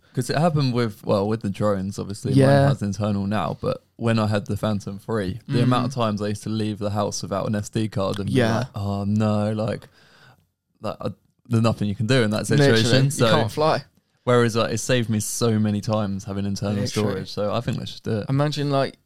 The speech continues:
Speaker 2: you rock up with your Sony to a shoot and you don't have to worry about your S D card and knowing that you've got, say,
Speaker 1: Yeah.
Speaker 2: like, a hundred and twenty-eight gig or,
Speaker 1: Yeah.
Speaker 2: you know, a terabyte. I
Speaker 1: Even
Speaker 2: mean, a
Speaker 1: I could, like,
Speaker 2: terabyte.
Speaker 1: start filming a wedding on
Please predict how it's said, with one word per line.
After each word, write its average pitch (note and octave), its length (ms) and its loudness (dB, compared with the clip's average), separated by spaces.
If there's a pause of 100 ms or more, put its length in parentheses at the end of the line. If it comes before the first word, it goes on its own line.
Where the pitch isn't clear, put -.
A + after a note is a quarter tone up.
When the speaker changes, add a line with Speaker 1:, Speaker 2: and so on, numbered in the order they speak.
Speaker 2:
you C#3+ 120 0
rock C3+ 280 2
up C3+ 120 0
with C3 140 -2
your C3+ 80 0
Sony C3 380 2
to C3 100 0
a C3 60 4
shoot B2+ 380 2
and B2+ 100 -2
you B2 40 -2
don't B2+ 220 2
have C3+ 220 -2
to C3 80 -2
worry B2 260 2
about B2 220 0
your A#2 80 0
S B2+ 120 -2
D A#2+ 180 0
card A#2 300 -2
and A#2+ 220 -4
knowing B2 340 4
that B2+ 120 0
you've A#2+ 120 -2
got, - 200 0
say, A#2 220 4
Speaker 1:
Yeah. B2 40 4
Speaker 2:
like, - 220 0 (540)
a C3+ 80 -2
hundred C3+ 280 4
and C3 120 2
twenty-eight C3+ 440 2
gig B2+ 380 4
or, A#2 280 4
Speaker 1:
Yeah. C3+ 180 4
Speaker 2:
you B2+ 40 6
know, A#2+ 300 2
a C3+ 60 -4
terabyte. B2+ 600 2 (440)
I - 60 0
Speaker 1:
Even - 180 2
Speaker 2:
mean, - 80 -2
a D#3+ 40 4
Speaker 1:
I E3 40 8
could, D#3+ 160 2
like, D#3 180 2
Speaker 2:
terabyte. - 80 -6
Speaker 1:
start - 360 0
filming C3+ 360 0
a A#2+ 60 0
wedding A2 440 -2 (100)
on A2 400 0